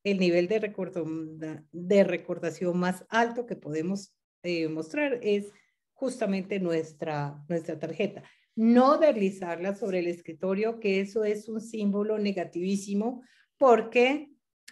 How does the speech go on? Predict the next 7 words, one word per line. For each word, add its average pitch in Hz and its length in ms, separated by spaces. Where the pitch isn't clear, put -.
nosotros 240 600
somos 302 300
lo 185 160
que 180 120
es 175 80
nuestra 196 320
tarjeta. 196 520